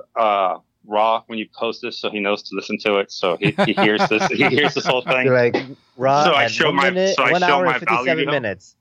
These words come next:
Speaker 2: <laughs> Yeah. <laughs>
Speaker 1: So I show my value to him, or, you know,
Speaker 2: Sure, show
Speaker 1: Brian,
Speaker 2: your
Speaker 1: you know.
Speaker 2: worth. Uh-huh.
Speaker 1: <laughs> Yeah, show my
Speaker 2: <laughs>
Speaker 1: worth. I gotta work on those. Gotta make sure they're, I'm delivering.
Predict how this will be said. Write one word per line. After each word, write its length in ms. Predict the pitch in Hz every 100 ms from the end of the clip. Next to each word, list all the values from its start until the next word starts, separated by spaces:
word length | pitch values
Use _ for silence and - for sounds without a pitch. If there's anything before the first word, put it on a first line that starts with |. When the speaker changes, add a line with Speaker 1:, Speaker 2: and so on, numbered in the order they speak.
| 139
Speaker 2:
<laughs> 120 | -
Yeah. 340 | 160 135 135
<laughs> 500 | - 139 202 151 165 - - _ _ _
Speaker 1:
So 100 | 143
I 100 | 127
show 320 | 123 - 143 135
my 200 | 123 117
value 340 | 110 127 131
to 60 | 127
him, 180 | 147 156 _ -
or, 300 | 104 107 -
you 80 | 123
know, 160 | 107 110
Speaker 2:
Sure, 100 | 85
show 40 |
Speaker 1:
Brian, 360 | 107 139 131 110
Speaker 2:
your 200 | 104 113
Speaker 1:
you 60 |
know. 120 | 104 - _
Speaker 2:
worth. 160 | 101 104
Uh-huh. 160 | 120 135
Speaker 1:
<laughs> 40 | 151
Yeah, 280 | 139 135
show 160 | 107 123
my 120 | 113
Speaker 2:
<laughs> 40 | 120
Speaker 1:
worth. 200 | 127 113 _ _ _ _ _ _ _ -
I 80 |
gotta 240 | 101 101 98
work 200 | 107 104
on 80 | 104
those. 320 | 98 90 - _ _ _ _ -
Gotta 120 | 95
make 100 | 101
sure 220 | - 117 101
they're, 380 | 95 87 90
I'm 140 | 104 104
delivering. 520 | 104 113 95 95 85